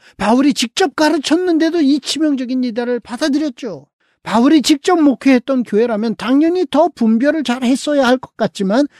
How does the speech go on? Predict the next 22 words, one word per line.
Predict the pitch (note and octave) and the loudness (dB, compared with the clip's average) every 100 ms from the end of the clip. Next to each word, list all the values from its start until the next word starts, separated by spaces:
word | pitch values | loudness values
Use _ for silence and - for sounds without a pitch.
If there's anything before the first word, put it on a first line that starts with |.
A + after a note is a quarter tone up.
| _ | _
그렇지 | - C#4 - B3+ | -2 -2 -2 -4
않았습니다. | G3+ E3 - C#3 C#3 _ _ _ _ _ | -4 -6 -10 -14 -16 _ _ _ _ _
그래서 | - B2+ G#2 A2+ C#3+ | -8 -6 -4 -2 0
심각한 | F3+ A#3 A3 G#3+ - | 2 2 0 0 -2
문제라는 | G#3+ G#3 G3+ F3 C#3+ D#3 | -2 0 -2 -2 -4 -6
겁니다. | C#3 C3 - _ _ _ _ _ _ - | -8 -14 -18 _ _ _ _ _ _ -16
잘 | - F3 | -8 -2
들으십시오. | G3+ E3+ - - A2+ _ _ _ _ _ _ | 0 0 -6 -16 -18 _ _ _ _ _ _
바울이 | - D#3 F#3+ B3 D4 | -4 0 2 2 4
목회했던 | D4+ A3 G3+ - G#3+ B3+ - B3+ B3+ | 4 4 0 -2 -2 -2 -2 -2 -2
교회조차도 | - B3 B3 B3 A#3+ B3 - B3 A#3+ D4 | -2 -2 -2 -2 -6 -8 -8 -4 2 4
이런 | B3 C4 | 4 4
문제에 | A3+ G3+ G#3 | 2 2 0
빠졌다면 | G3+ G#3+ F3 E3+ D3+ D3 D#3+ E3 C#3 B2 _ _ _ - | -2 -6 -8 -8 -8 -8 -6 -6 -10 -14 _ _ _ -2
우리 | G#3+ F4 C#4 | 2 2 2
교회도 | G3+ E3+ F#3+ G#3+ A#2+ - | 0 0 -2 -2 -4 -10
안전하지 | - F3 E3 C#3 C3+ | -6 -4 -4 -6 -10
않습니다. | F#3 - D3+ C3 D3 C3 | -12 -12 -16 -18 -20 -2
왜냐하면 | A3+ B3+ C4+ G#3+ A3+ F#3 | 2 4 2 0 0 2
여러분에게는 | A#3+ B3+ C#4 B3 B3 | 2 2 0 0 -2
바울이 | G#3+ F3+ B3 D4+ | -2 -2 0 0
아니라 | G#3+ A#3 D4+ | 0 0 0